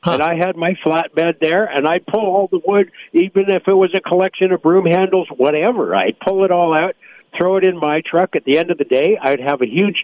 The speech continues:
Speaker 2: truck full of stuff. I'd bring it back, and that's how I started Heritage Salvage. So, you know, I am a dumpster diver. <laughs>
Speaker 1: Well, in the best way possible.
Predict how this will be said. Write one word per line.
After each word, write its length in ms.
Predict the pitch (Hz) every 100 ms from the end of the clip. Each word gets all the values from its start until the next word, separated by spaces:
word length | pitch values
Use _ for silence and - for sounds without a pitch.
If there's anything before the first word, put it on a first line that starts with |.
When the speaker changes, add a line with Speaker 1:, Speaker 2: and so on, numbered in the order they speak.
| -
Speaker 2:
truck 160 | 139 _
full 180 | 127 110
of 80 | 98
stuff. 240 | - 117 160 _ _ _
I'd 180 | 135 143
bring 180 | 151
it 100 | 165
back, 240 | 127 131 -
and 120 | 117
that's 180 | 135 - -
how 200 | 139 123
I 80 | 110 -
started 400 | - 143 151 98 98
Heritage 380 | 110 104 104 -
Salvage. 540 | 185 143 - - - - _ _ _ _ _ _ _ _ _ _ -
So, 160 | 147
you 120 | 147 170
know, 120 | 131
I 120 | 139
am 240 | 147 165
a 40 | 165
dumpster 460 | 151 147 - 117
diver. 380 | 101 82 73 - -
<laughs> 40 | _ _ - 247 - - -
Speaker 1:
Well, 260 | 180 143 113 240 - - -
in 140 | 180 175
the 80 |
best 260 | 165 185 -
way 220 | 165 165
possible. 520 | 147 160 170 - 104